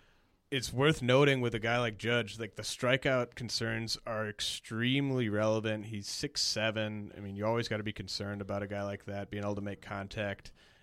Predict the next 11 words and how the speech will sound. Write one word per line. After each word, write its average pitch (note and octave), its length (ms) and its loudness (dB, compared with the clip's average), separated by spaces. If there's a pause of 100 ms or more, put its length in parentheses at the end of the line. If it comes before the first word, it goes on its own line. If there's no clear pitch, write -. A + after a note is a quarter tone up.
and G#2+ 120 -4
then G2 240 -4 (520)
big A2+ 180 -2
league G#2 160 -2
pitchers G2+ 340 -2
completely A2+ 380 -4
exposed A2 420 4
him G2+ 80 -2
last G#2 360 2
year. G#2+ 220 0 (360)
He's D#3+ 440 4